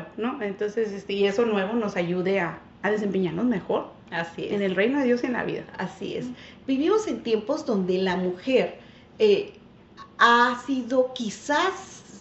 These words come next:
Speaker 2: influenciada por los medios de comunicación o por los, ah, grandes influencers, ahora ya no son los artistas, ah, donde se ha manejado el hecho de, yo veo que la mujer actual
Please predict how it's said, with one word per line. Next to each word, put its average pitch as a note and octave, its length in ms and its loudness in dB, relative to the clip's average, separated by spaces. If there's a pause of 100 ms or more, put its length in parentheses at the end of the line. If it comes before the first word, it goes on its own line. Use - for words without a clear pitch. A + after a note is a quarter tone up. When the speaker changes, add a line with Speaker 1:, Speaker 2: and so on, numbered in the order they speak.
Speaker 2:
influenciada A#3 840 4
por B3 100 -4
los G3+ 120 0
medios G#3+ 180 -2
de A#3 100 -2
comunicación F3+ 1080 0
o G3+ 120 -4
por F3 120 -4
los, D#3+ 300 -2 (360)
ah, F3 340 8
grandes F#3+ 380 2
influencers, G#3 640 2
ahora G3 260 0
ya A3 80 -2
no G#3 80 -4
son A3 120 -6
los G#3 140 -6
artistas, F#3+ 500 -8 (480)
ah, G#3+ 380 6
donde A#3 320 8
se A#3+ 200 4
ha B3 60 2
manejado B3+ 680 2
el A3+ 140 2
hecho G#3+ 280 2
de, G3+ 280 2 (340)
yo C4+ 380 2
veo G#3 340 8
que G#3 120 -2
la F#3 100 2
mujer F#3+ 320 -2
actual A3 500 2